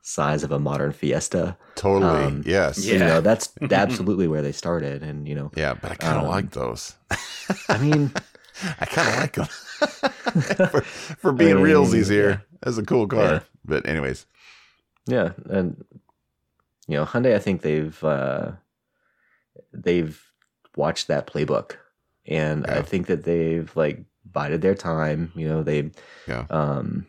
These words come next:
Speaker 1: they've made some good, smart choices. Like, they bought Kia when the
Speaker 2: Yeah.
Speaker 1: buying was good and some things like that. Um,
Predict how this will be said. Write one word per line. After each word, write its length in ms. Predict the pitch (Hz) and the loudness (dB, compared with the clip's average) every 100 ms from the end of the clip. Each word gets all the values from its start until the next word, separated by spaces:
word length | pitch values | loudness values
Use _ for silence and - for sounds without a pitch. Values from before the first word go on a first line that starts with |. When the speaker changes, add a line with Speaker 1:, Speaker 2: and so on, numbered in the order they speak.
| _ _ _ _ _ - | _ _ _ _ _ -4
Speaker 1:
they've 160 | 82 | -2
made 180 | 82 82 | 0 0
some 120 | - | -2
good, 240 | 71 80 73 | -2 -2 -2
smart 260 | - 76 | -4 -6
choices. 480 | - 76 - 78 76 | -2 -2 0 -4 -2
Like, 140 | 73 - | -4 -4
they 80 | |
bought 480 | 73 76 73 - - | -4 -2 -2 -4 -14
Kia 480 | - 82 76 76 82 - | -4 0 0 0 -4 -6
when 440 | 73 71 71 73 - _ _ _ - | -2 -2 -4 -6 -10 _ _ _ -4
the 240 | 73 71 | -2 -2
Speaker 2:
Yeah. 200 | 73 60 | -4 -4
Speaker 1:
buying 240 | 60 78 78 | 0 0 0
was 120 | 76 | -2
good 480 | 71 78 80 78 82 76 | 0 2 2 2 -2 -8
and 160 | 76 | -8
some 140 | - 78 | -6 -4
things 200 | 113 156 | -2 -2
like 140 | 151 | -4
that. 280 | 156 151 156 - - - - - _ _ | -4 -4 -6 -10 -20 -20 -20 -20 _ _
Um, 500 | 80 76 67 - - | -2 0 0 -4 -8